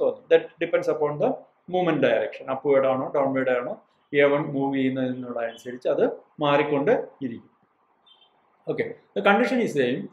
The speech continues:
ടു ഡി, uh, maxima and minimum. Uh, uh, ടു ഡി cos theta is equal to m lambda ആണ് എങ്കിൽ നമുക്കത് കണ്ടീഷൻ സാറ്റിസ്ഫൈ ചെയ്യുന്നത് ഇതിലോട്ട് വരും. ഓക്കെ, അതിൻ്റെ കറസ്പോണ്ടിങ് ആയിട്ടുള്ള പാത്ത് ഡിഫറൻസ് നമുക്ക് എടുക്കാൻ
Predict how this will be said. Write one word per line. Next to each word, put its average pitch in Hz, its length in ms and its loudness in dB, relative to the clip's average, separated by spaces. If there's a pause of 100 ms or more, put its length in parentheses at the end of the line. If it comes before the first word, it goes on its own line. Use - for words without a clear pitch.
(220)
ടു 185 140 2
ഡി, 185 80 4 (560)
uh, 123 200 -2 (1040)
maxima 147 420 0 (300)
and 143 160 -2
minimum. 123 260 -4 (640)
Uh, 135 280 -6 (380)
uh, 131 180 4 (200)
ടു 185 80 0 (100)
ഡി 196 80 4 (240)
cos 151 240 4
theta 151 300 2
is 131 100 -8 (100)
equal 120 320 -12
to 208 60 -4 (720)
m 160 40 -2 (100)
lambda 117 280 0 (140)
ആണ് 123 220 -2
എങ്കിൽ 123 320 -16
നമുക്കത് 160 300 -8 (380)
കണ്ടീഷൻ 139 320 -6 (100)
സാറ്റിസ്ഫൈ 127 440 -2 (120)
ചെയ്യുന്നത് 117 360 -8 (400)
ഇതിലോട്ട് 127 380 -2 (380)
വരും. 104 200 -10 (460)
ഓക്കെ, - 140 -4 (260)
അതിൻ്റെ 160 300 2
കറസ്പോണ്ടിങ് 151 520 0
ആയിട്ടുള്ള 131 280 2 (120)
പാത്ത് 135 240 4
ഡിഫറൻസ് 135 340 -8
നമുക്ക് 120 220 -10
എടുക്കാൻ 113 240 -12